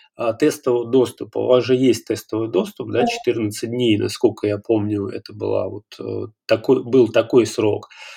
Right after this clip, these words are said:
Speaker 1: И тоже вот интересный вопрос, а почему у вас <laughs> такой длительный период? Ну вот если сравнивать с другими сервисами, потому что там есть два дня, там три дня, щас не будем говорить, что за сервисы, но такой короткий срок, да, что называется. Зашли там,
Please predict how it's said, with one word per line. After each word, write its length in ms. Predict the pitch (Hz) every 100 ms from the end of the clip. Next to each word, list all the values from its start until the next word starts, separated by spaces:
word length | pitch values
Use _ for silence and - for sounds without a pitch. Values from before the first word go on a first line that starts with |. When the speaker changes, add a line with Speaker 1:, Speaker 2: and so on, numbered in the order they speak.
| - -
Speaker 1:
И 240 | 117 120
тоже 300 | 123 160 123
вот 180 | 113 110
интересный 520 | 123 135 131 123 117
вопрос, 420 | 120 - 196 202
а 40 | -
почему 560 | - - 123 147 190 117
у 40 |
вас 420 | 131 156 - -
<laughs> 40 | -
такой 300 | 107 139 135
длительный 580 | 131 147 139 127 120
период? 500 | 117 135 143 127 107 104 - - -
Ну 120 | 120
вот 200 | 127 120
если 280 | 120 117 117
сравнивать 500 | - 127 120 110 107
с 40 |
другими 360 | 117 123 160 170
сервисами, 540 | - 120 107 101 104
потому 260 | 104 110 110
что 200 | - 101
там 80 | 104
есть 280 | 110 101
два 300 | 101 123 135
дня, 320 | 120 113 110 104
там 200 | 104 92
три 260 | - 127 139
дня, 240 | 117 107
щас 240 | 95 - -
не 80 | 104
будем 260 | 110 101
говорить, 280 | 101 104 104
что 200 | - 110
за 100 | 117
сервисы, 540 | - 190 190 131 -
но 320 | 117 160 147 -
такой 300 | 123 151 113
короткий 480 | 127 151 151 - 101
срок, 440 | - 110 95 - 104
да, 180 | 120
что 220 | 131 - 98
называется. 600 | 95 101 101 98 - 98
Зашли 400 | 117 - 175 196
там, 320 | 143 120